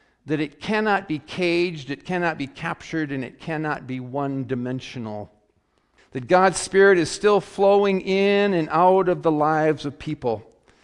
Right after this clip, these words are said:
And I think it's an invitation for us to embrace that and to embrace that mystery of how that Spirit is moving and blowing and,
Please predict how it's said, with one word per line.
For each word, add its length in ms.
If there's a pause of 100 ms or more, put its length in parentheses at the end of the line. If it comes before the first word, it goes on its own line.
(520)
And 100
I 100
think 220
it's 220
an 160
invitation 640
for 160
us 160
to 160
embrace 580
that 300
and 160
to 100
embrace 500
that 220
mystery 680 (380)
of 120
how 220
that 200
Spirit 640 (300)
is 160
moving 600
and 280
blowing 680 (340)
and, 340